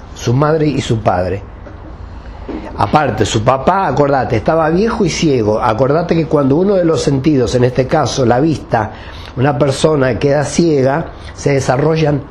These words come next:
otros sentidos. Escucha mejor, tiene mejor olfato y tiene mejor tacto, porque per-, y es más, perdió uno de los mejores sentidos, que es la vista.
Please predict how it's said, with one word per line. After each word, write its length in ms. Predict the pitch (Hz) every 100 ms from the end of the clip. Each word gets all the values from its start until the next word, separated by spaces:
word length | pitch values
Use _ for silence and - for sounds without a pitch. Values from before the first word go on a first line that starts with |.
| - -
otros 360 | 151 120 107 92
sentidos. 720 | 85 92 95 82 80 92 - - - - -
Escucha 440 | - - 117 135
mejor, 680 | 131 139 - 170 175 175 180 - - - - - - -
tiene 260 | 131 131 131
mejor 300 | - 139 135
olfato 760 | 139 131 180 165 131 151 156 - - -
y 80 | 104
tiene 260 | 143 135
mejor 380 | 123 113 127 120
tacto, 540 | - 131 101 - 95 82
porque 240 | 98 101
per-, 420 | 92 127 123 -
y 160 | - 113
es 100 | 110
más, 260 | 113 143 104
perdió 340 | - 101 127
uno 120 | 131
de 100 | 127
los 100 | 113
mejores 360 | 107 104 139 151
sentidos, 380 | 123 110 143 127
que 80 | 87
es 60 |
la 100 | 87
vista. 360 | 120 92 -